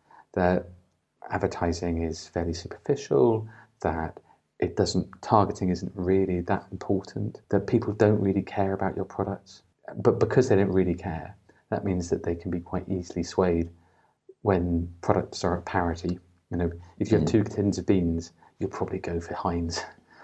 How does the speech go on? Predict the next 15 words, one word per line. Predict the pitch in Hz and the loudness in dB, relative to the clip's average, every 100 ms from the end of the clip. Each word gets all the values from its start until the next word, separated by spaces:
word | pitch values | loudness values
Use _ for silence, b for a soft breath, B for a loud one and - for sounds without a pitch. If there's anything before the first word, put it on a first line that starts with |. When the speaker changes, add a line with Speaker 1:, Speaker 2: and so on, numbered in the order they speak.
| B B - | B B -2
Speaker 1:
You | |
know, | 85 82 82 - b b - | 0 -2 -6 -14 b b -2
you | 107 | 0
know, | 87 B | 0 B
and | 110 113 | 2 4
that's | 117 | 4
how | - 101 | 0 2
most | 98 98 101 | 4 2 0
marketing | 92 87 - 82 | -4 -6 -8 -6
works. | 85 82 78 - - - | -4 -4 -8 -16 -20 -20
It's | - | -6
not, | 107 - | -4 -4
it's | - | -2
not | 104 | -2
a, | 90 | 0